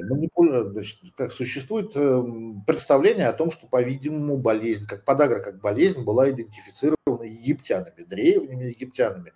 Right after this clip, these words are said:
почему-то в две тысячи шестьсот сороковом году до нашей эры. Ну, понятно, что примерно,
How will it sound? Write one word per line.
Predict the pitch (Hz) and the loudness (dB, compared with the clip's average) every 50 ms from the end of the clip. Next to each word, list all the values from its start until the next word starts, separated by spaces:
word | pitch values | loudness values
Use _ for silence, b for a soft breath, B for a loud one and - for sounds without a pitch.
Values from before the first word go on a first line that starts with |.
| b b b b b b b b _ | b b b b b b b b _
почему-то | 147 135 - 190 190 202 190 180 | -8 -2 0 0 2 4 4 2
в | 147 | 4
две | 135 143 135 | 4 4 4
тысячи | 131 170 180 175 - | 4 2 0 0 -2
шестьсот | - 135 - 160 160 156 - | -4 -2 2 2 0 2 2
сороковом | 151 135 131 - 135 143 160 151 | -2 -2 2 2 2 2 2 4
году | 131 131 127 135 139 | 4 4 4 4 6
до | 131 131 127 | 4 4 2
нашей | 135 131 127 - - 120 | 2 -2 -2 0 2 2
эры. | 107 95 95 107 | 2 2 2 -2
Ну, | 139 | -4
понятно, | 143 - 185 180 175 - - 110 | 0 0 2 2 2 0 -2 -10
что | - - - | -12 -12 -12
примерно, | 107 107 135 151 170 202 240 262 240 190 147 110 90 - - | -4 0 0 0 2 4 4 4 2 2 0 -4 -4 -4 -8